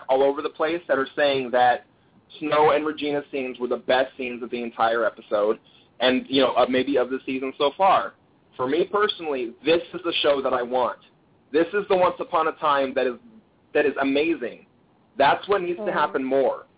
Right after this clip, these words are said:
Speaker 1: The characters need to acknowledge their situations, deal with their emotions, deal with their problems, and move on one way or the other. It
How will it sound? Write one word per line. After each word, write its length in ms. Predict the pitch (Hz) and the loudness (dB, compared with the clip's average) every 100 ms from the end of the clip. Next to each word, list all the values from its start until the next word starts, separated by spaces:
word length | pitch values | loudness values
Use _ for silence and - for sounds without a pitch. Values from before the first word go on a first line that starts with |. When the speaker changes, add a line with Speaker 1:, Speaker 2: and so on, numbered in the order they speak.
| - | -18
Speaker 1:
The 160 | 135 135 - | -16 -10 0
characters 440 | 185 208 196 160 147 | 4 4 2 -4 -4
need 220 | 160 165 | -10 -8
to 340 | 165 151 139 139 _ - | -4 -2 -2 -6 _ -14
acknowledge 500 | 113 131 139 170 226 226 | -10 0 4 4 2 -2
their 140 | 180 175 | -6 -6
situations, 800 | 160 - 127 120 113 120 113 113 _ _ _ - - | -10 -6 -4 -4 -6 -10 -10 -14 _ _ _ -8 2
deal 200 | 185 226 | 4 4
with 160 | 214 | 2
their 160 | 180 160 | 2 0
emotions, 540 | 135 120 117 131 120 - | 0 -2 -2 -8 -12 -6
deal 160 | 160 196 | 0 0
with 120 | 202 | 2
their 120 | 160 | -2
problems, 420 | - 135 123 123 - | 2 2 2 -4 -6
and 160 | 131 | -4
move 220 | 139 180 185 | -2 -2 2
on 320 | 147 139 135 | 2 2 0
one 200 | 139 143 | -2 0
way 140 | 139 | 0
or 140 | 131 113 | 0 -2
the 120 | 120 | -2
other. 280 | 131 101 - | -2 -4 -6
It 140 | 135 | -8